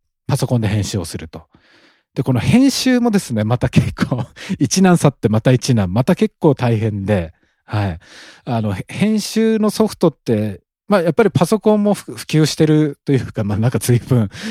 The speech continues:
随分なんか年取ったみたいな言い方しますけど、まあ、パソコンのソフトもいろいろ充実してて、あの、へ-、無料で編集ソフトとかっていうのも結構出回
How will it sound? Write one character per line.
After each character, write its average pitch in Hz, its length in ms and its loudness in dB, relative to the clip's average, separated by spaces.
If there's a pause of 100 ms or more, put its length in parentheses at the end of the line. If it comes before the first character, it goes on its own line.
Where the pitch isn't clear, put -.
(120)
随 160 260 4
分 156 160 2
な 135 100 2
ん - 20 0
か 123 100 -2
年 - 240 -2
取 151 120 0
っ - 40 -12
た 143 80 2
み 135 100 2
た 131 100 2
い - 20 4
な 117 60 2
言 110 60 -2
い 110 40 -2
方 117 80 -2
し - 120 -10
ま 113 60 0
す - 80 -6
け - 80 -6
ど、 95 140 -6 (300)
ま - 80 2
あ、 - 40 -2
パ 165 120 2
ソ 196 160 2
コ 202 180 4
ン 196 60 0
の 202 80 2
ソ 208 160 2
フ - 80 -8
ト 180 100 0
も 131 100 2
い 120 80 4
ろ 151 120 4
い - 20 2
ろ 175 80 0
充 156 160 2
実 156 260 -2
し - 60 -12
て 156 100 2
て、 107 400 2 (300)
あ 123 140 -4
の、 113 100 -2
へ-、 135 160 -6
無 143 120 4
料 185 200 6
で 180 320 4 (280)
編 175 140 4
集 180 180 2
ソ 175 140 2
フ 151 60 -4
ト 147 100 2
と 127 80 -6
か 120 80 2
っ - 20 0
て - 140 -4
い - 20 0
う - 0 -
の 98 60 -2
も 95 60 -4
結 - 220 -2
構 110 300 2
出 127 120 0
回 135 120 4